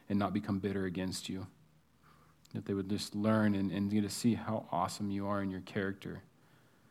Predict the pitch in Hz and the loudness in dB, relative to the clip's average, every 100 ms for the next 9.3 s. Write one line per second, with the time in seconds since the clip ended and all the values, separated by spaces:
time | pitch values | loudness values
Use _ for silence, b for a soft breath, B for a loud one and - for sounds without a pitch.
0 | b b b - 98 95 101 98 92 101 | b b b -8 -4 0 2 2 -2 -2
1 | 104 - 82 - 98 - 98 95 98 98 | -2 -4 -6 -2 -2 -2 -4 -2 -2 -2
2 | 85 82 - 104 98 95 - - 104 98 | -4 -4 0 0 0 -4 -6 -2 -2 0
3 | 92 90 - - 92 76 85 - 95 90 | -2 -4 -8 -6 -4 0 -2 -2 -6 -6
4 | 92 87 85 92 - - _ _ _ _ | -6 -8 -8 -10 -12 -20 _ _ _ _
5 | _ _ - - _ b b b b b | _ _ -20 -20 _ b b b b b
6 | - 92 104 113 104 107 107 98 - 95 | -10 -4 0 4 6 6 6 4 0 -2
7 | 104 98 90 107 104 101 104 101 - - | 0 -2 -6 -6 -2 2 2 0 -4 -6
8 | - 98 87 104 98 - 95 - 98 90 | -4 -4 -2 -4 -6 -6 -6 -6 -4 -4
9 | 85 101 90 | -4 -4 -4